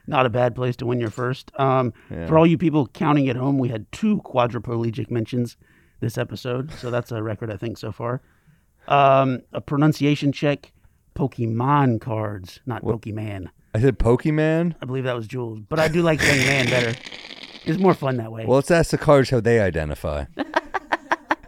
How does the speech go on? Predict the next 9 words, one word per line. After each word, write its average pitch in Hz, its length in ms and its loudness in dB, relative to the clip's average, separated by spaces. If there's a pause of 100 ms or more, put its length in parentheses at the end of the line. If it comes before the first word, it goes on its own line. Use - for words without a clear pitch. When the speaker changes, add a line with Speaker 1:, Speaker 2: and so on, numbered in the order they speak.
(760)
Speaker 1:
And 170 160 6
then 156 200 4
last 147 340 2
thing, 135 320 0 (300)
we 139 120 0
mentioned 143 380 2
Jason 139 320 0
Segel, 123 540 -2
uh, 113 340 0